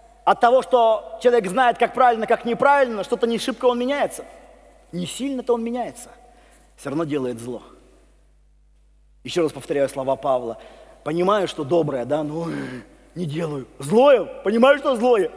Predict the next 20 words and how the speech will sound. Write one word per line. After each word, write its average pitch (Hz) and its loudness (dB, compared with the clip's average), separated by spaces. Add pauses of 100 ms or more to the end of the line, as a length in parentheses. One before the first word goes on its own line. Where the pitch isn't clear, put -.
(200)
Делаю 220 -6
и 185 -12
делаю, 156 -4
делаю 175 0
и - -
делаю. 156 -4 (240)
<gasps> - -20
Бедный 208 0
я 180 0
человек», 147 -6 (1300)
делает 143 -4
он 131 -8
вывод. 117 -16 (2000)
Потому 151 -6
что 156 -8
внутри 180 -4
меня 175 -4
вот 131 -6
этот 139 -6
вулкан 151 -4